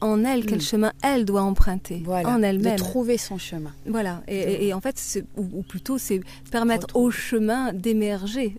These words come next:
Speaker 1: de
Speaker 2: Ouais.
Speaker 1: l'intérieur, hein.
Speaker 2: Ouais, c'est pas
Speaker 1: Et,
Speaker 2: mal,
Speaker 1: et,
Speaker 2: ça.
Speaker 1: et ça, ça se fait parce que on, on, on, on, on, on accueille les
Speaker 2: Ouais.
Speaker 1: parties de nous qui
Speaker 2: Mm.
Speaker 1: nous bloquent et qui nous empêchent, justement, de, de laisser émerger ce chemin.
Speaker 2: Mm.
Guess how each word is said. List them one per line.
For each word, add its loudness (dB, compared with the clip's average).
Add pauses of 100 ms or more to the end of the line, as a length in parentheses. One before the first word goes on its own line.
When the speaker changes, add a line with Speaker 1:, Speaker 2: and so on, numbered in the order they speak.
Speaker 1:
de -4
Speaker 2:
Ouais. 2
Speaker 1:
l'intérieur, -4
hein. -6
Speaker 2:
Ouais, 0
c'est -4
pas -2
Speaker 1:
Et, 0
Speaker 2:
mal, 0
Speaker 1:
et, 2
Speaker 2:
ça. -2
Speaker 1:
et 0
ça, -2
ça -2
se 0
fait -6
parce -6
que -4 (180)
on, -4
on, -8
on, -10
on, -6
on, -10
on 0
accueille -6
les -4
Speaker 2:
Ouais. -6
Speaker 1:
parties -4
de -2
nous 0 (360)
qui 4
Speaker 2:
Mm. 8
Speaker 1:
nous 6
bloquent 0
et -4
qui -4
nous 2
empêchent, -2
justement, -4
de, -2
de -2
laisser -2
émerger -2
ce -4
chemin. -6 (160)
Speaker 2:
Mm. -4